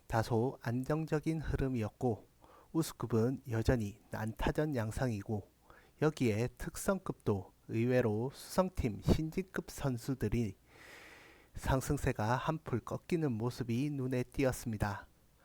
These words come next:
개인적으로는 석혜윤, 김옥철 선수는 예방주사를 맞았다고 보면 될 것 같습니다.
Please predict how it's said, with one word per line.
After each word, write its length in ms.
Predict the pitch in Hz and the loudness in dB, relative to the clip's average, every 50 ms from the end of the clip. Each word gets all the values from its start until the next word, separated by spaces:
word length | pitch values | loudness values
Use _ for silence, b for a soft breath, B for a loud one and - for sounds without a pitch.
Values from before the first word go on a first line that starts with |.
| B B B B B B B B B B B B B B B B - | B B B B B B B B B B B B B B B B -4
개인적으로는 680 | - 117 120 143 151 - 170 156 147 120 110 110 120 123 | 2 4 4 4 4 2 0 0 0 0 0 0 -2 -4
석혜윤, 760 | - - 185 180 - - - - 180 170 123 101 92 92 - - - - - | -4 -2 -4 -4 -4 -2 0 2 2 4 2 0 -2 -6 -12 -18 -20 -20 -10
김옥철 520 | - - 110 117 123 - - - 165 160 | -6 -4 -2 -2 -4 -4 0 2 2 2
선수는 640 | - - 139 120 - - 117 107 101 104 113 135 135 - _ - 143 123 | 2 0 -4 -4 -4 -6 -6 -4 -4 -4 -4 -6 -8 -12 _ -12 -8 -4
예방주사를 800 | 110 110 107 - 131 151 165 - - 151 - - 143 135 135 127 | -4 -2 0 2 2 0 0 -4 -6 -6 -2 -2 0 0 0 0
맞았다고 600 | 120 117 120 - 131 - - 120 113 117 113 113 | 0 0 2 0 -2 -2 -2 -2 -4 -4 -4 -6
보면 400 | - 120 113 113 110 117 135 143 | -4 -4 -2 0 2 0 0 0
될 180 | - 120 110 107 | -2 -4 -4 -2
것 180 | - - 131 | -2 -2 0
같습니다. 680 | 120 120 113 - - 123 110 107 - 120 120 107 - - | 0 0 -2 -4 -4 -4 -2 0 2 2 2 2 -2 -6